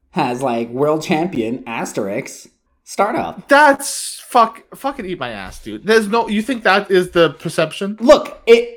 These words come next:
Speaker 1: if they go around and they're like, "I'm a Netrunner world champion," good for them. I'm happy for them. But, like, if you're in a
Speaker 2: <laughs>
Speaker 1: room full of people and they're like, "I'm the world champion," people are like, "Of startup."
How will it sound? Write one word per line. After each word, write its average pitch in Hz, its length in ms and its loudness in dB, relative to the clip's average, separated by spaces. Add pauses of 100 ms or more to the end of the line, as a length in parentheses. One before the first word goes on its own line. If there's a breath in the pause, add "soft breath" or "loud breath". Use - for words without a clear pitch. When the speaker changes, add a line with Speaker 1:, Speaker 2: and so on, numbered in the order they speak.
Speaker 1:
if 247 240 0
they 294 220 4
go 269 280 8
around 160 340 2
and 151 160 -6
they're 139 140 -2
like, 113 300 -4
"I'm 113 320 -2
a 120 100 -2
Netrunner 156 520 -4
world 196 200 0
champion," 220 420 -6
good 135 160 -4
for 87 140 -12
them. - 140 -18 (420)
I'm 147 120 -8
happy 123 320 -10
for - 240 -20
them. - 220 -20 (180)
But, 175 220 4
like, 156 280 2 (200)
if 190 200 2
you're 214 180 6
in 214 60 2
a 208 80 2
Speaker 2:
<laughs> 220 100 4
Speaker 1:
room 254 220 4
full 208 160 6
of 190 100 0
people 180 480 6 (180)
and 180 140 6
they're 170 160 6
like, 151 400 0
"I'm 165 240 4
the 156 100 4
world 160 240 4
champion," 160 520 0
people 135 220 0
are 131 140 2
like, 98 400 -4 (560)
"Of 104 160 -10
startup." - 600 -8